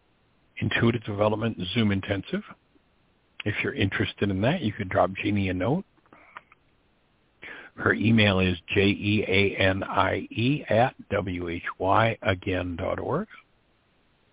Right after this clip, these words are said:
And if you drop her that email, make sure to leave your phone number and your name. And as we see enough people coming together to schedule that, we'll put it on the schedule and do a,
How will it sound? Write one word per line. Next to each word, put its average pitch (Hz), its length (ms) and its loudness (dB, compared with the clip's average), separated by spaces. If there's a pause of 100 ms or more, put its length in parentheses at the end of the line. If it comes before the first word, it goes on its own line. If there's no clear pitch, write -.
(560)
And 107 240 6
if 98 200 0
you 98 80 -4
drop 92 240 0
her 101 100 -2
that 95 160 2
email, 165 340 0
make 104 300 -2
sure 95 80 -4
to 90 80 -8
leave 90 220 -4
your - 180 -12
phone 123 140 -4
number 170 300 -4
and 147 100 -10
your 87 100 -8
name. 185 320 0 (840)
And 95 580 4 (960)
as 104 240 4 (100)
we 95 340 0 (180)
see 123 120 2
enough 110 260 4
people 110 300 0
coming 110 320 0
together 113 340 2 (140)
to 101 280 0
schedule 127 380 0
that, 185 240 0
we'll 92 220 -6
put 113 140 -4
it 107 80 0
on 104 160 -2
the 92 60 -4 (100)
schedule 151 440 -4
and 107 300 -4
do 120 240 -2
a, 113 140 -2